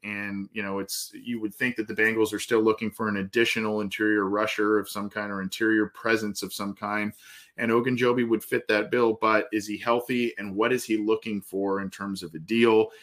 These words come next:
He made a, a, a visit with the Jets, yet another Bengal visiting with the Jets. Good God. Um, so he, he visited with the Jets, did kind of an extensive one from what I understand.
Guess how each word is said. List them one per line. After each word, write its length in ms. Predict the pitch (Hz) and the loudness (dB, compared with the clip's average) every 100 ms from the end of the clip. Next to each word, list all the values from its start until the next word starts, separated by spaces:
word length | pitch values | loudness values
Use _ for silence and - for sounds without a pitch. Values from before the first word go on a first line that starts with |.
| - | -16
He 160 | - 110 | -6 -2
made 560 | 110 110 110 110 107 - _ _ _ _ 85 | 4 6 6 4 0 -8 _ _ _ _ -18
a, 60 | 73 73 | -18 -12
a, 140 | 95 95 - | -10 -10 -8
a 260 | 95 90 87 98 | -10 -10 -12 -2
visit 460 | 113 139 135 139 117 | 4 6 6 2 2
with 180 | 110 | -4
the 80 | 98 | -4
Jets, 720 | 90 123 131 135 - - - _ _ | 0 4 6 4 -2 -10 -12 _ _
yet 160 | 101 101 | -16 -12
another 260 | 95 110 107 | -6 -4 -2
Bengal 360 | 113 113 110 | -2 0 -2
visiting 380 | 98 101 107 107 | -2 -4 -2 -4
with 120 | 98 | -4
the 60 | - | -8
Jets. 320 | 80 98 - | -8 -8 -8
Good 180 | - - | -14 -12
God. 220 | - - - _ _ _ _ - | -12 -12 -18 _ _ _ _ -4
Um, 400 | 101 98 90 - _ _ _ - | -2 -2 -4 -8 _ _ _ -6
so 200 | - 113 | 0 2
he, 360 | 123 123 123 | 4 4 4
he 400 | 101 117 120 120 - | 0 -2 -2 -4 -2
visited 380 | 127 143 143 | 0 2 4
with 100 | 143 | 4
the 60 | 139 | 2
Jets, 340 | 127 123 117 | 2 4 2
did 160 | - 127 | 0 0
kind 160 | 156 208 | 0 0
of 80 | |
an 80 | 170 | 0
extensive 580 | 92 - 123 156 104 85 | -2 -4 -4 -2 -2 -2
one 380 | 90 87 90 87 - | -6 -6 -8 -12 -12
from 200 | 101 98 | -8 -6
what 100 | 101 | -4
I 160 | 104 | -4
understand. 760 | 104 98 92 107 95 92 95 | -4 -4 -6 -6 -6 -6 -8